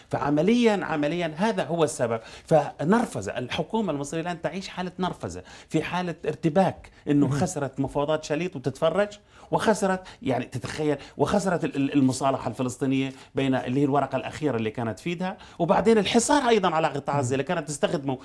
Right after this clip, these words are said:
Speaker 1: لإذلال حماس، أيضًا خسرت هذا الحصار، يعني أجبرت غصبًا عنها لفتح المعبر رفح، بالقوة أجبرت على فتح رفح،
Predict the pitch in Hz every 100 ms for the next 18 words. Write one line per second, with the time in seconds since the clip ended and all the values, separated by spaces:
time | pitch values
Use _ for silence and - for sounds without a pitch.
0 | - 151 185 160 190 175 170 180 196 -
1 | 233 220 - 226 165 147 127 120 120 123
2 | - 113 - - 160 156 - 220 170 143
3 | 131 - 196 160 143 - 139 98 92 -
4 | - 156 180 180 151 135 113 107 101 104
5 | - - 196 220 - 240 190 131 - 123
6 | 127 120 110 110 117 - 107 -